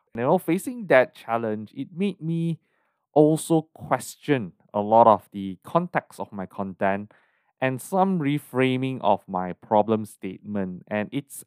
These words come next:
a difficult process because, you know, I go back and forth,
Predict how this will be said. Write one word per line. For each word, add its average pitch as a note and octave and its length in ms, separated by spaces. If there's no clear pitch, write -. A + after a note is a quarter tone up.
a C3 340
difficult A#3+ 320
process B2 640
because, A2+ 420
you A2+ 60
know, A2 160
I F#2+ 140
go G#2 200
back G#2+ 260
and F#2+ 140
forth, G#2+ 540